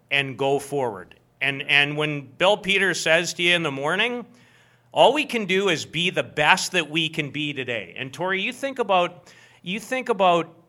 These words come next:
Tom Brady and the Patriots. Okay, people get sick and tired. I, you know, y-, you don't get much from those guys. But the fact of the matter is, what do they do?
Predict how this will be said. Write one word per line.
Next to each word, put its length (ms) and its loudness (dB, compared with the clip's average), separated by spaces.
Tom 380 2
Brady 380 0
and 100 -6
the 40 -8
Patriots. 840 -8
Okay, 240 -2
people 340 2
get 200 2
sick 300 2
and 120 -2
tired. 380 2
I, 160 10
you 280 4
know, 260 2
y-, 60 -20
you 260 0
don't 240 2
get 300 6
much 300 4
from 200 -4
those 300 2
guys. 500 -4
But 160 -4
the 80 -2
fact 440 2
of 60 -8
the 80 -2
matter 380 -2
is, 200 -4
what 480 2
do 120 -4
they 220 0
do? 480 -4